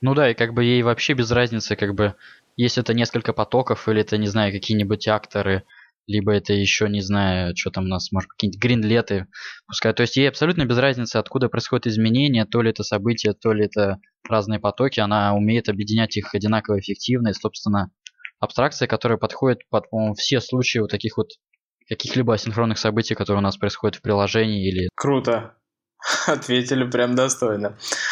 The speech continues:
Speaker 2: Так, ну хорошо. Давайте теперь перейдём к вопросу про R X Java. А, хм, нет, давайте вот действительно сначала, чтобы сразу была речь понятна, о чём идёт,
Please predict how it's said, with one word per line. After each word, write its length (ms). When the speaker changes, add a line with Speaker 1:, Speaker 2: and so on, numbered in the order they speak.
Speaker 2:
Так, 400
ну 280
хорошо. 600
Давайте 360
теперь 220
перейдём 440
к 80
вопросу 680
про 340
R 220
X 180
Java. 440
А, 500
хм, 300
нет, 280
давайте 420
вот 300
действительно 560
сначала, 680
чтобы 520
сразу 420
была 400
речь 480
понятна, 580
о 180
чём 340
идёт, 360